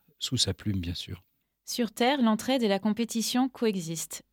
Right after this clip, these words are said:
Speaker 2: Mais malheureusement, un certain nombre d'humains a simplement retenu la compétition pour justifier le monde violent et destructeur dans lequel nous vivons. Pour mieux servir leurs intérêts, ils nous ont balancé à toutes les sauces que seul le plus fort gagnait.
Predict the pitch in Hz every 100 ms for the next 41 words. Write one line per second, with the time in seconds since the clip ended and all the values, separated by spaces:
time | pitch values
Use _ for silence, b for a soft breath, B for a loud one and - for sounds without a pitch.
0 | - 196 202 214 226 220 202 208 262 220
1 | - 214 214 202 240 214 202 202 247 202
2 | 226 226 247 226 247 208 208 220 208 190
3 | 170 - 254 247 - 208 - 185 247 b
4 | b b - 220 240 - 240 - 285 240
5 | 196 233 226 196 220 226 202 214 - 202
6 | - 220 240 190 185 214 214 208 196 185
7 | 170 156 - _ _ _ _ _ _ _
8 | 220 220 269 277 240 233 208 180 196 262
9 | 220 180 175 208 - - 226 233 233 220
10 | 269 277 254 220 190 240 311 240 233 220
11 | 220 233 - 208 196 247 247 214 - 190
12 | - 208 214 185 185 170 151